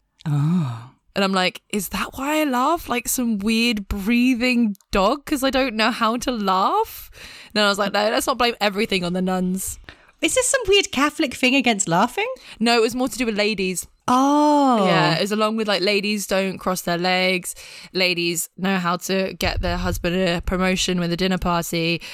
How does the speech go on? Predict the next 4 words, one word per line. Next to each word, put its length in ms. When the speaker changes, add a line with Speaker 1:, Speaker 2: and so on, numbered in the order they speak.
Speaker 2:
and 480
ladies 1600
aren't 220
loud. 300